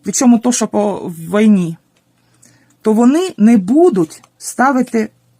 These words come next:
ті стопи. Розуміли? Зрозуміли, за що? На що він виторгував? Щоб вони не блокували,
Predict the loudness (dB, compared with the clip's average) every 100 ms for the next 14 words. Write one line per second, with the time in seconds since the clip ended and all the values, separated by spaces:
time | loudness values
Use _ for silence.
0 | _ _ _ _ _ _ _ _ _ _
1 | _ _ _ -20 -14 -8 -8 -8 _ _
2 | _ _ -8 -4 -4 -6 -12 _ _ _
3 | _ _ _ _ _ _ _ _ _ _
4 | _ _ -14 -6 -4 -2 -4 -4 -8 _
5 | _ _ _ _ _ -20 _ -10 -6 -4
6 | -2 -2 -2 -4 -8 -8 -6 -4 -2 -2
7 | -4 -8 -10 -10 -12 -16 _ _ _ _
8 | _ -20 -6 -4 -2 0 4 4 4 2
9 | 0 0 -2 0 0 0 -2